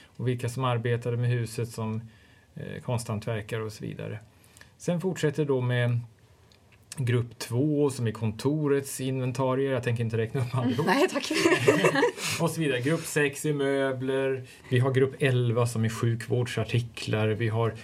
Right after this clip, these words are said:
Speaker 1: grupp tjugosju, en rolig grupp, minnen av personliga upplevelser och så vidare. Så det är uppdelat i grupper.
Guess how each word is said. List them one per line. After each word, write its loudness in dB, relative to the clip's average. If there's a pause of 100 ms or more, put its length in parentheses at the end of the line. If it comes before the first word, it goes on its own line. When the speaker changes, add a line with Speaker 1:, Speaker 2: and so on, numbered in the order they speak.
Speaker 1:
grupp 0
tjugosju, 0
en 2
rolig 2
grupp, 0
minnen 4
av -2
personliga 2
upplevelser -2
och -8
så -10
vidare. -6
Så -10
det 2
är 0
uppdelat 2
i -2
grupper. 0